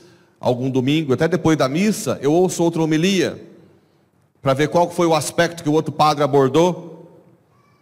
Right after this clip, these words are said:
Porque o Espírito Santo sopra. E mais, o Espírito Santo, isso é muito comum,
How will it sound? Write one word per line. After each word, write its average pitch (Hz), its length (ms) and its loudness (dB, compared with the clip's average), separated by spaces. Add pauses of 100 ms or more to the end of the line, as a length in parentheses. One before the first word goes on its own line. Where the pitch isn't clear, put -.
(1040)
Porque 214 140 -2
o 240 60 4
Espírito 226 340 -2
Santo 226 300 -2
sopra. 240 580 -2 (2000)
E 208 80 0
mais, 226 600 -2
o 160 40 2
Espírito 196 400 -2
Santo, - 600 -2 (1120)
isso - 180 -4
é 131 40 0
muito 160 240 -4
comum, 156 480 -4